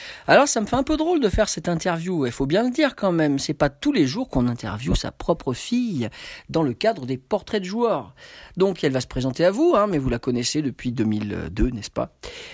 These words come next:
Elle va vous dire également si elle a un pseudonyme sur les sites, si elle y va,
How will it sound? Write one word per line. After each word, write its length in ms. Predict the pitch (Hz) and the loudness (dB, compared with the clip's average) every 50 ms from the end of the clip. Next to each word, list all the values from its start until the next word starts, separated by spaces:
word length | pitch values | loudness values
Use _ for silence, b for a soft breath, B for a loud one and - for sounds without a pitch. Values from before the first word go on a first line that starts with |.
| B B _ | B B _
Elle 140 | - 147 147 | 2 4 4
va 420 | 147 143 139 135 127 127 123 120 117 | 4 4 6 6 6 6 4 4 2
vous 120 | 113 127 | 0 0
dire 160 | 139 220 269 | 0 0 0
également 280 | 294 233 175 143 147 202 | 2 2 2 2 2 2
si 140 | 214 - 156 | 0 0 0
elle 80 | 127 | 0
a 80 | 120 117 | -2 -2
un 80 | 113 120 | -2 -2
pseudonyme 460 | - - 311 302 254 202 180 165 143 | 0 0 0 2 2 0 0 0 -2
sur 120 | - 123 95 | -2 -4 -6
les 100 | 98 104 | -4 -4
sites, 440 | - - 185 262 - _ - - - | -2 -2 -2 -4 -4 _ -12 -12 -12
si 200 | - - - 117 | -10 -6 -6 -4
elle 120 | 104 92 95 | -4 -6 -6
y 40 | |
va, 220 | 95 107 - - | -6 -6 -6 -8